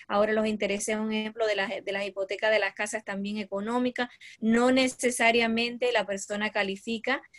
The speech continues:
eh, y sería eso también una cosa que se le puede aplicar a la persona, si lo necesita o no lo necesita.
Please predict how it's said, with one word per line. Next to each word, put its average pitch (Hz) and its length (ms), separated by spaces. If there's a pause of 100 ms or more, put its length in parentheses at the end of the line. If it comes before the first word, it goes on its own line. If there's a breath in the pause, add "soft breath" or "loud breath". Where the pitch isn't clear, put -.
(220 loud breath)
eh, 220 320
y 240 100
sería 247 500
eso 240 220
también 226 400
una 226 180
cosa 226 220
que 214 120
se 220 80
le 202 120
puede 202 180
aplicar 202 400
a - 20
la 190 140
persona, 180 500
si 269 280
lo 254 100
necesita 233 560
o 208 100
no 202 240
lo 208 80
necesita. 196 760